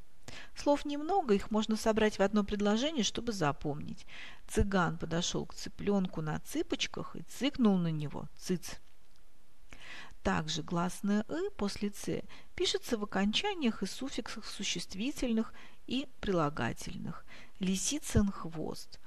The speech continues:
После "ц" пишем гласную "ы", так как она находится в суффиксе притяжательного прилагательного.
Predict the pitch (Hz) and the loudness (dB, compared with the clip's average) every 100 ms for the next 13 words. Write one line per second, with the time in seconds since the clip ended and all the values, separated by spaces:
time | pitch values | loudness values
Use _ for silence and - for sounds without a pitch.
0 | - - - - 208 - 196 190 - 202 | -8 -8 -6 0 2 2 -2 -2 0 2
1 | 180 156 - 170 - 165 165 165 156 - | 2 0 -2 0 2 2 2 2 0 -2
2 | 156 160 - - 269 381 - - 214 185 | -2 -2 -2 -2 -2 -2 -8 -4 -2 0
3 | 170 - 170 165 165 - 170 165 - 165 | 0 0 2 2 0 0 0 0 -4 -6
4 | - 233 262 - - 233 190 180 165 165 | -4 -6 -4 -6 -4 -4 -4 -4 -2 2
5 | 165 180 196 185 175 170 160 143 143 123 | 2 2 2 2 2 0 2 2 0 -4
6 | - - 156 - - | -4 -6 -6 -6 -6